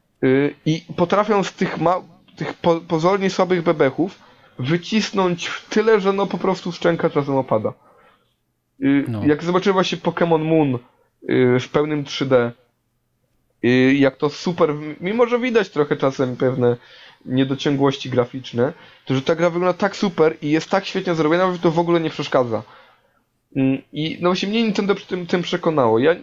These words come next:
Speaker 1: nie kupię Vity prawdopodobnie nigdy, bo chyba, że będzie naprawdę jakiejś dobrej przecenie, bo ja wiem, że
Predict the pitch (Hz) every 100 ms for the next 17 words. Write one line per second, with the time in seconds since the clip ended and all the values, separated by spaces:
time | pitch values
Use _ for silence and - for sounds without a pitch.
0 | - 180 202 233 226 208 190 180 202 190
1 | 180 175 185 175 175 170 156 147 208 233
2 | - _ _ _ _ - 127 190 202 202
3 | 196 180 185 175 170 170 160 151 143 147
4 | 143 139 131 - 120 165 214 - _ _
5 | _ 123 160 226 233 - _ _ 185 185
6 | 233 240 240